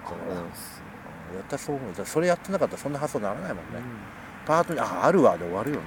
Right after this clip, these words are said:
Speaker 2: 大体。うん。なるほど、素晴らしいですね。はい。
Speaker 1: 行けなかったからそういうことを
Speaker 2: なるほど。
Speaker 1: 北海道でやろうかなって。
Speaker 2: なるほど、なるほど。そうすると、じゃあまたその、今のブログとはまた別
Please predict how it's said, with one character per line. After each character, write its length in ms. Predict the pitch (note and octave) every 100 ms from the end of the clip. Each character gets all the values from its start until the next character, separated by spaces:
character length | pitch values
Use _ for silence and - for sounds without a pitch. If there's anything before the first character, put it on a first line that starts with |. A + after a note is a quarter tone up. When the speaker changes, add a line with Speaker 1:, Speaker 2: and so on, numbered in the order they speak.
| E2 - - - -
Speaker 2:
大 100 | D#2+
体。 260 | - D#2 C#2+ - - - - - - - - - E2+ F2 E2+ E2+ E2+
う 40 | G#2
ん。 20 |
な 120 | B2+
る 60 | A#2
ほ 80 |
ど、 60 | G#2
素 140 | - B2+
晴 60 |
ら 80 | A#2
し 100 | -
い 20 |
で 60 | F2
す 100 | -
ね。 60 | - - -
は 60 | F#2
い。 40 | E2+ - -
Speaker 1:
行 60 | A2+
け 80 | C#3
な 100 | C#3
か 60 |
っ 40 | G#2
た 100 | -
か 80 | F2
ら 60 |
そ 80 | -
う 20 |
い 40 | G2
う 20 |
こ 60 | F2+
と 120 | -
を 20 | F2+ - - -
Speaker 2:
な 60 | G2+
る 60 | F2+
ほ 60 | E2+
ど。 60 |
Speaker 1:
北 100 | -
海 100 | A2+
道 160 | F#2 E2
で 80 | E2+
や 60 |
ろ 80 | F2
う 40 | E2+
か 140 | -
な 60 | F2+
っ 40 |
て。 220 | E2+ E2
Speaker 2:
な 60 | E2
る 60 | -
ほ 80 | F#2+
ど、 80 | D#2+ E2
な 40 |
る 60 | - D#2 - - - - - - - - - - - - - - - -
ほ 20 |
ど。 20 |
そ 300 | - E3 G#3+
う 40 | G#3
す 140 | G#3+
る 80 | G3+
と、 100 | F#3+
じ 80 | F3+
ゃ 40 |
あ 20 |
ま 100 | C3+ C#3+
た 140 | D3
そ 100 | D#3
の、 340 | D3 C#3 C3+ - -
今 200 | F3+ E3
の 240 | F#3+ F3
ブ 160 | A2 A2
ロ 160 | A#2 A2+
グ 380 | A2 A2+ A2 - -
と 100 | A#2
は 80 |
ま 120 | F2+ F2+
た 80 |
別 200 | D#2 F#2